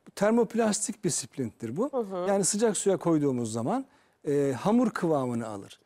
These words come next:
Speaker 2: Anladım.
Speaker 1: Ve buruna verdiğimiz şekli, burunun üzerine bunu yerleştirdiğimiz zaman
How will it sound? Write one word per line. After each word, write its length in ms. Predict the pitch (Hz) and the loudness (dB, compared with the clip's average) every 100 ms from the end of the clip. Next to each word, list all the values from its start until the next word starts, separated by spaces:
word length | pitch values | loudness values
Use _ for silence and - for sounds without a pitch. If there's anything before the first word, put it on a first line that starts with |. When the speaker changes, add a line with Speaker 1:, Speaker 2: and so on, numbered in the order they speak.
| _ - | _ -4
Speaker 2:
Anladım. 240 | 220 202 202 | 0 2 2
Speaker 1:
Ve 260 | 180 175 | 0 0
buruna 360 | 208 233 202 185 | 2 2 2 4
verdiğimiz 500 | 202 190 185 175 156 | 4 4 2 0 0
şekli, 580 | - 175 - 202 214 180 | 0 -2 -2 -4 -2 2
burunun 260 | 190 190 | 2 2
üzerine 360 | 175 170 165 160 | 2 4 4 2
bunu 140 | 165 | 2
yerleştirdiğimiz 800 | 165 165 156 - 151 139 123 110 | 2 2 0 -2 -4 -2 -2 -4
zaman 340 | 110 117 247 | -6 -4 -4